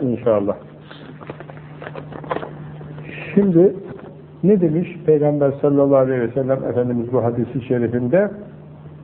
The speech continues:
Tercüme etmeye çalışalım. "İza kumtum ile salati." Namaz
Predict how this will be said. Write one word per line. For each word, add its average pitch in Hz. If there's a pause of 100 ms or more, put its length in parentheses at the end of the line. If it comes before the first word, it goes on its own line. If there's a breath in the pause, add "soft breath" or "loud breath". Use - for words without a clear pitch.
Tercüme 123
etmeye 127
çalışalım. 113 (640 loud breath)
"İza 190 (180)
kumtum 190
ile 156 (160)
salati." 127 (720 loud breath)
Namaz 170